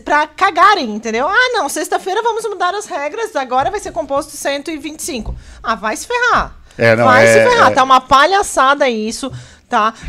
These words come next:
Speaker 1: Tá uma palhaçada. Falei pro pessoal lá da secretaria, não mereciam ter ouvido o que ouviram, mas eu tava puta da cara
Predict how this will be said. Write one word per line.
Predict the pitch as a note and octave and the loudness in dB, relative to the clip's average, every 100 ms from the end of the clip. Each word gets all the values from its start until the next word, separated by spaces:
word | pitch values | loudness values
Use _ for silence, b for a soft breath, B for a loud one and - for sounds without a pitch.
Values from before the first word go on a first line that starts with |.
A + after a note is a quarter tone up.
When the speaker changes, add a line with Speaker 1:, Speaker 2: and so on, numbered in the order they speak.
| - | -2
Speaker 1:
Tá | C#4 | 2
uma | D4+ | 4
palhaçada. | G#3+ D#4+ G4+ G#4 - C4 C#4 | 4 4 6 2 4 4 4
Falei | C#4 C#4+ C#4 D4+ | 2 4 4 2
pro | F4+ | 2
pessoal | D#4 D#4 D4 | 2 2 2
lá | C#4 | 2
da | D4 | 0
secretaria, | F4 D#4+ D4+ - B3+ B3+ | -4 -6 -4 -2 0 0
não | A#3+ C#4 G4 | 0 -2 0
mereciam | G#4 F4 - D4 D4 | -2 -4 -4 -6 -2
ter | C#4+ | 0
ouvido | B3 A3 A#3+ | -2 -4 -10
o | |
que | - A#3 | -4 -4
ouviram, | G#3+ A3 B3 | -4 -6 -6
mas | A#3+ | -6
eu | A3 | -6
tava | A3 A3+ | -4 -4
puta | A#3 - E4 A#4 | -6 -10 -6 -2
da | F#4+ | -2
cara | F4+ A#3 G3+ A#3+ | -2 -2 -2 -2